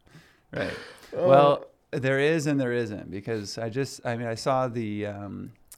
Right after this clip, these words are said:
Speaker 1: the little, uh, thumbnail for the Blockbuster. Are you familiar?
Speaker 2: Yes,
Speaker 1: It's
Speaker 2: yeah.
Speaker 1: just another one of the same workpla-, and, and they had one about where Ted Danson's the mayor of L A.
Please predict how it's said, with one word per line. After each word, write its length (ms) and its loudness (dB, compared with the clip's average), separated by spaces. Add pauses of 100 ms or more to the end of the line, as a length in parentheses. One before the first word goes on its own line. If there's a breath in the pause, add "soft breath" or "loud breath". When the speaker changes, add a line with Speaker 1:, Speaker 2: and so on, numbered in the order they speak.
(100)
Speaker 1:
the 100 -6
little, 380 -4 (280)
uh, 260 -10
thumbnail 440 -2
for 160 -8
the 60 -14
Blockbuster. 720 -6 (560)
Are 80 -12
you 80 -10
familiar? 500 -4
Speaker 2:
Yes, 320 2
Speaker 1:
It's 80 -2
Speaker 2:
yeah. 40 -2
Speaker 1:
just 140 -2
another 420 4
one 180 0
of 100 -4
the 80 -4
same 340 -4
workpla-, 520 -4
and, 240 -2
and 140 -2
they 80 -2
had 180 -2
one 320 -2
about 380 -4
where 160 -2
Ted 240 -4
Danson's 420 -8
the 60 -6
mayor 340 -4
of 80 -6
L 180 -4
A. 200 -4